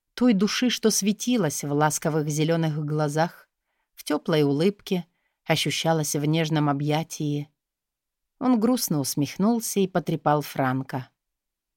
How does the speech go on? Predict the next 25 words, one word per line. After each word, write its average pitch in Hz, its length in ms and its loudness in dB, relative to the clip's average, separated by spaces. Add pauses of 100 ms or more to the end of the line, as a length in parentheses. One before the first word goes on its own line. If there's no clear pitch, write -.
(160)
«Только 151 320 -8
ты 147 120 -2
один 143 440 0
и 147 60 2
остался, 139 680 -2
да, 156 340 2 (240)
Франки?» 139 600 0 (680)
Пёс 262 200 0
посмотрел 170 640 0
на 185 100 4
него 170 260 0
понимающим 160 720 0
взглядом. 143 760 -2 (600)
«А 101 140 -6
ведь 156 180 -6
всё - 260 -4
могло 147 380 0
быть 143 240 -4
иначе, 143 560 -2 (520)
если 196 360 -2
бы 170 100 2
не 170 120 2
моя 175 300 2
чёртова 156 540 0
гордыня». 151 760 0